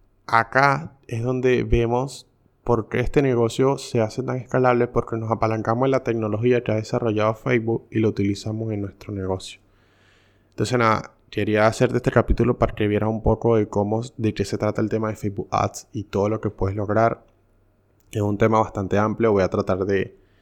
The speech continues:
crearte más capítulos para hablarte poco a poco, e irte llevando, introduciéndote en este mundo de, esta parte sería el tráfico digital, que es un mundo genial y que te va a permitir crecer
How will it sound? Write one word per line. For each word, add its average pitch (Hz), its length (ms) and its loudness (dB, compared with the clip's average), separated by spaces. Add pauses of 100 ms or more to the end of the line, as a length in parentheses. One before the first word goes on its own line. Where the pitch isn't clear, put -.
(240)
crearte 98 360 -2
más 101 160 -2
capítulos 104 800 0 (180)
para 98 160 -4
hablarte 92 720 -2 (140)
poco 101 180 -2
a 95 80 -2
poco, 101 580 0
e 98 80 -10
irte 95 260 -2
llevando, 92 380 2
introduciéndote 95 960 -2 (720)
en 101 240 -2
este 98 260 -2
mundo 107 680 4
de, 95 680 0 (140)
esta 101 300 -2
parte 101 280 2
sería 95 340 0
el 95 140 -2
tráfico 104 520 0
digital, 101 520 0 (720)
que 101 120 4
es 95 60 2
un 98 100 -2
mundo 104 260 0
genial 98 480 0
y 120 80 -2
que 113 140 0
te - 100 0
va 92 60 2
a 92 60 -4
permitir 101 380 -4
crecer - 440 -4